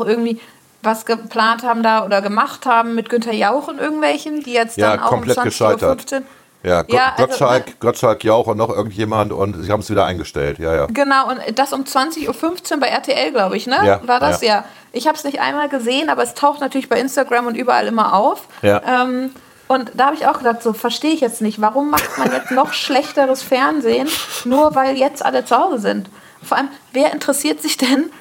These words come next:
Speaker 1: für Günther Jauch und Thomas Gottschalk? Also das ist ja auch so eine Sache, wo du dir so denkst,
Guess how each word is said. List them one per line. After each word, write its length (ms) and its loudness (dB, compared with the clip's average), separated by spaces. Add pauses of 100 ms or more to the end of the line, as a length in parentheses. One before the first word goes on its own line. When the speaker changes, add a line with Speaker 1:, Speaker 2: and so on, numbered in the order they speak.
(140)
Speaker 1:
für 180 0
Günther 280 2
Jauch 260 4
und 160 -6
Thomas 380 0
Gottschalk? 580 -2
Also 220 0
das 180 0
ist 140 -8
ja 160 2
auch 140 0
so 100 -4
eine 180 0
Sache, 380 2
wo 100 2
du 100 -4
dir 140 0
so 100 4
denkst, 380 0